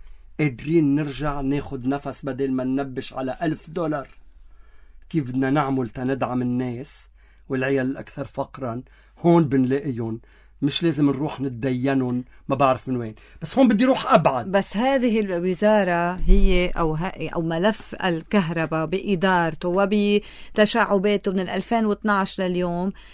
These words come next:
Speaker 2: آه، ب-، فيه تورط كل المسؤولين اللبنانية.
Speaker 1: أكيد.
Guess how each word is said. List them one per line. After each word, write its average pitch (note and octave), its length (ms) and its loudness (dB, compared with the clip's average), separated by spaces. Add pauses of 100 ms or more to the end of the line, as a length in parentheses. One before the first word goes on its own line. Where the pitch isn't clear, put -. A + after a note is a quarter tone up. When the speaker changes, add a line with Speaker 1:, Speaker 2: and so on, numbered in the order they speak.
(240)
Speaker 2:
آه، F#3 540 0 (260)
ب-، E3+ 380 -10
فيه C4 300 2
تورط A3 580 0
كل D4+ 260 2
المسؤولين F3+ 540 -2
اللبنانية. F3 480 4
Speaker 1:
أكيد. E3 160 0